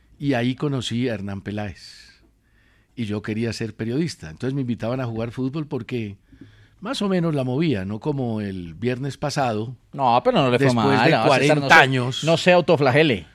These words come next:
Speaker 1: Pero
Speaker 2: No se autoflagele, no
Speaker 1: te
Speaker 2: le
Speaker 1: tengo ahí la espina en el ojo.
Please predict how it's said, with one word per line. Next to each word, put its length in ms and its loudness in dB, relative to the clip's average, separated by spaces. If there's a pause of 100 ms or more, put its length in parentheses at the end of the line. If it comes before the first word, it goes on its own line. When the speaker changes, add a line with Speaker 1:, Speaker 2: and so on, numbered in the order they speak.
(180)
Speaker 1:
Pero 1040 2
Speaker 2:
No 80 -4
se 80 4
autoflagele, 560 4
no 300 0
Speaker 1:
te 180 2
Speaker 2:
le 80 0
Speaker 1:
tengo 260 4
ahí 1080 2
la 140 -2
espina 340 -2
en 80 -2
el 100 0
ojo. 300 -4